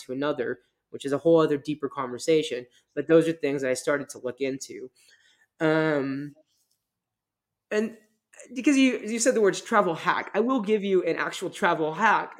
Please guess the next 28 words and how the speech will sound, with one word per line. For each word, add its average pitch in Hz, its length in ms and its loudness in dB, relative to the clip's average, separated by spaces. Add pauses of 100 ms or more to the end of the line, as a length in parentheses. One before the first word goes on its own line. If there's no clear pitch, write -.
that 170 160 2
I 165 140 2
think 165 160 -2
is 151 80 -2
very 156 240 0
important, 151 600 -4 (340)
uh, 160 100 -6
as 185 160 2
a 180 60 0
side 175 440 2
note. 131 280 -10
So 190 280 0 (140)
that's 254 180 -4
my, 247 260 -2
my 185 140 -8
trip 180 280 -6
in 151 100 -6
Europe. 131 260 -4
But 151 120 -6
as 165 80 -6
a 170 60 -4
total 277 300 0
side 190 320 -4
note, 131 320 -6
after 175 280 -8
traveling 185 580 -6
so 165 240 -14
much, 180 420 -6